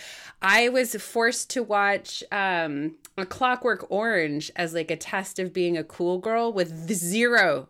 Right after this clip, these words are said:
trigger warnings. And I was like, "I can't be cool about any of this. All of this is terrible."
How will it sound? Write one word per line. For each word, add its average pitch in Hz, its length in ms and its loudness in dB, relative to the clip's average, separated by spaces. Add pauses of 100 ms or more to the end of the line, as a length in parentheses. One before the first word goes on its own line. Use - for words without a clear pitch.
trigger 165 300 2
warnings. 151 580 -4 (240)
And 262 80 0
I 269 40 4
was 262 80 0
like, 262 180 4
"I 269 120 4
can't 370 260 2
be 320 80 2
cool 277 260 2
about 226 300 4
any 247 300 4
of 139 180 -4
this. - 320 -8
All 302 240 4
of 233 120 0
this 175 220 -4
is 156 160 -10
terrible." 233 640 -2